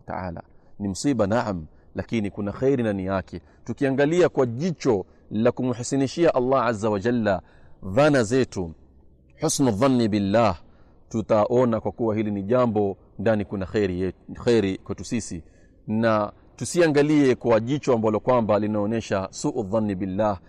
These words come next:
kama kusema kuwa Allah ametukataa au Allah hatutaki, Allah ametuchoka. Naam, vipi kupata ukunjufu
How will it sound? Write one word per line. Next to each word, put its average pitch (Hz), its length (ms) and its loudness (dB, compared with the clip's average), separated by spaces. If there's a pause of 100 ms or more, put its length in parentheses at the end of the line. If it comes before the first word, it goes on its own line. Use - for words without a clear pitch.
(140)
kama 110 180 0
kusema 101 380 -6
kuwa - 200 -4
Allah 98 280 -4
ametukataa 92 640 -8 (180)
au 90 280 -4 (240)
Allah 92 400 -2 (220)
hatutaki, 104 720 -6
Allah 98 320 -4
ametuchoka. 92 600 -2 (460)
Naam, 101 380 0
vipi 107 400 0 (260)
kupata 147 580 4 (200)
ukunjufu 127 800 2